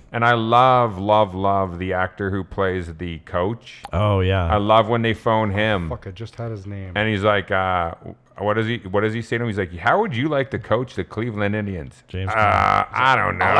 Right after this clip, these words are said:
Speaker 3: have to call you back. I got another guy on the line for tires."
Speaker 1: He's
Speaker 2: That's
Speaker 1: like,
Speaker 2: pretty good, him, yeah.
Speaker 1: Yeah, he's like, "Uh, I don't know." He's like, "You know what? I got someone on the other line for some white walls. I'll talk to you later."
Speaker 2: Yeah.
Speaker 1: And
Speaker 3: Yeah,
Speaker 1: he,
Speaker 3: yeah.
Speaker 1: like, hangs up on him.
Speaker 2: He's such,
Speaker 3: James
Speaker 2: such a great
Speaker 3: Gammon,
Speaker 2: voice.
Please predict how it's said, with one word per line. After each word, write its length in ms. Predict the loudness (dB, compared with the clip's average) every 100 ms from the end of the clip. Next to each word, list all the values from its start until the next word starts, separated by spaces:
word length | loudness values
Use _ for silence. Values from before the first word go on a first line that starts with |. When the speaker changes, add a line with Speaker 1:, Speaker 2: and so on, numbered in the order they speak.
| 4
Speaker 3:
have 80 | 2
to 80 | -2
call 280 | 0 2 2
you 120 | 0
back. 560 | 2 2 2 -4 -12 -12
I 80 | -2
got 160 | 0 0
another 300 | 0 -2 -2
guy 320 | 0 0 2
on 100 | 0
the 100 | -2
line 340 | -2 -2 -4 -8
for 160 | -12
tires." 560 | -4 2 2 0 -6 -4
Speaker 1:
He's 100 | 0
Speaker 2:
That's 80 | 4
Speaker 1:
like, 120 | 4
Speaker 2:
pretty 180 | 4 2
good, 160 | 2
him, 240 | 2 2 0
yeah. 140 | 0
Speaker 1:
Yeah, 180 | 4 4
he's 160 | 2 2
like, 240 | 2 0 -6 -4
"Uh, 800 | -2 0 0 0 0 0 -2 -4 _ -4
I 220 | 0 2
don't 220 | 2 0 -2
know." 580 | -4 -4 -4 -6 -6 2 2 4 0
He's 140 | 0 2
like, 180 | 0 0 -6
"You 80 | 0
know 140 | 0
what? 280 | 2 2 2 0
I 100 | -2
got 200 | 0 -2
someone 260 | 0 2
on 120 | 2 2
the 80 |
other 120 | 0 0
line 220 | 0 -2
for 120 | -6
some 220 | -6 -6
white 240 | 0 0 0
walls. 300 | -2 -2 -4
I'll 80 |
talk 400 | -2 -2 -2 -6 -8
to 80 |
you 200 | -4 -4
later." 540 | -2 -2 -2 -2 0 2
Speaker 2:
Yeah. 180 | 2 4
Speaker 1:
And 60 | 4
Speaker 3:
Yeah, 60 |
Speaker 1:
he, 60 | 6
Speaker 3:
yeah. 40 |
Speaker 1:
like, 180 | 6 4
hangs 380 | 0 0 2 2
up 240 | 2 4
on 140 | 2 0
him. 100 | 0
Speaker 2:
He's 140 | -2
such, 180 | 0 2
Speaker 3:
James 220 | 6 8
Speaker 2:
such 180 | 8 8
a 40 | 8
great 40 |
Speaker 3:
Gammon, 260 | 8 6 4
Speaker 2:
voice. 460 | 0 -2 -4 -8